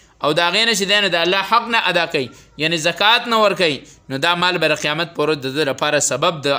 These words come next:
عذاب وي. الله وایي: «فبشرهم بعذاب علیم»، ده ته دردناک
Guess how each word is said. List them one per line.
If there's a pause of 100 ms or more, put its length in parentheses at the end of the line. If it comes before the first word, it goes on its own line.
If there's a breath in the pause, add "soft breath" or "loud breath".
عذاب
وي. (360 loud breath)
الله
وایي:
«فبشرهم
بعذاب (120)
علیم»، (300 loud breath)
ده
ته (100)
دردناک